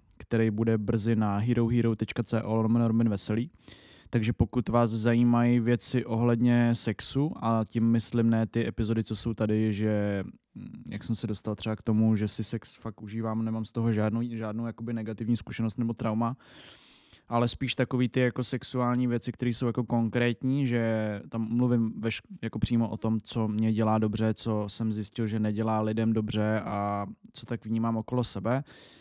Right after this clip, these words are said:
tak, eh, tenhle ten, eh, tuhle novou sérii videí jsem teďka začal vydávat na Hero Hero pouze pro členy,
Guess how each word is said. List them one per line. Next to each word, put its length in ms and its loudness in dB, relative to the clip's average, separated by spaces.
tak, 280 2
eh, 240 4
tenhle 300 2
ten, 320 4
eh, 80 -2
tuhle 220 2
novou 220 6
sérii 460 4
videí 340 4
jsem 160 2
teďka 200 -2
začal 240 -2
vydávat 340 2
na 60 0
Hero 280 2
Hero 300 0
pouze 300 -2
pro 160 -2
členy, 460 2